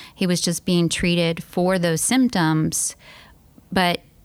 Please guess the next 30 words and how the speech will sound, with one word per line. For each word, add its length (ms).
with 320
no 280
full 480
understanding 920
of 160
why 380
we 100
were 100
experiencing 680
these 160
symptoms. 580
So 160
it 40
really 220
wasn't 280
until 300
we 160
got 300
to, 480
um, 320
Virginia, 600
one 140
of 100
our 120
last 360
places 460
to 100
live, 300
and 320
the 380